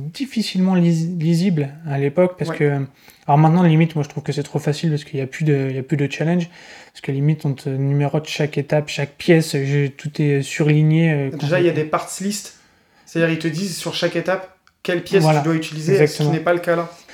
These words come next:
Speaker 1: Donc, euh, ça m'a pris... Euh, ça m'a obligé à être un peu plus minutieux, à faire attention, et je pense que j'ai même f-, quand même fait des erreurs, parce qu'il reste trois, quatre pièces qui traînent, et je <laughs>
Speaker 2: Ouais.
Speaker 1: sais pas trop d'où elles viennent.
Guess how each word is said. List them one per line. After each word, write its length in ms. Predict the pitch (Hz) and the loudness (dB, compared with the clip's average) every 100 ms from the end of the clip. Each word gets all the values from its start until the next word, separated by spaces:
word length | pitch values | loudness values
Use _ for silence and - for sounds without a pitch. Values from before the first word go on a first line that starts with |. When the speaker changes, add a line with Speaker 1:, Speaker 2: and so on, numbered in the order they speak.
| - - - _ 151 | -20 -20 -20 _ 4
Speaker 1:
Donc, 320 | 185 196 - - | 6 6 0 -2
euh, 380 | 165 160 151 147 | 2 2 4 2
ça 160 | 143 165 | 0 2
m'a 160 | 151 147 | 2 2
pris... 260 | - 202 | 2 4
Euh, 420 | 156 143 139 143 131 127 - | 6 4 2 0 -2 -6 -20
ça 140 | - 151 | -4 2
m'a 120 | 151 | 6
obligé 340 | 170 170 180 208 | 6 6 6 6
à 80 | 175 | 6
être 140 | 151 | 4
un 80 | 147 | -2
peu 160 | 147 | -2
plus 180 | 151 - | -4 4
minutieux, 480 | 175 170 170 160 202 | 6 8 8 6 2
à 60 | 175 | 2
faire 160 | 147 | 2
attention, 440 | 143 147 147 202 202 | 2 2 -2 -2 -2
et 100 | 151 | 0
je 100 | 143 | -2
pense 260 | 170 165 | -2 -4
que 100 | - | -2
j'ai 120 | 147 | 0
même 220 | 143 165 170 | 2 4 2
f-, 160 | - | -2
quand 100 | - | -2
même 180 | 160 160 | 2 2
fait 100 | 151 | 2
des 160 | 151 147 | 0 2
erreurs, 160 | 170 190 | 0 -2
parce 120 | - | -6
qu'il 140 | - | -4
reste 160 | 151 151 | -4 -6
trois, 200 | - 160 | -6 -2
quatre 180 | 151 147 | -2 -2
pièces 220 | - 165 | -4 -6
qui 140 | - - | -8 -20
traînent, 340 | - 170 165 | -2 0 2
et 140 | 147 | 0
je 80 | 143 | -4
<laughs> 140 | 143 185 | -4 -2
Speaker 2:
Ouais. 200 | 180 190 | 4 4
Speaker 1:
sais 60 | 170 | 4
pas 100 | 151 | 0
trop 180 | - | 2
d'où 120 | 160 151 | 4 6
elles 120 | 147 | 6
viennent. 220 | 143 196 | 4 0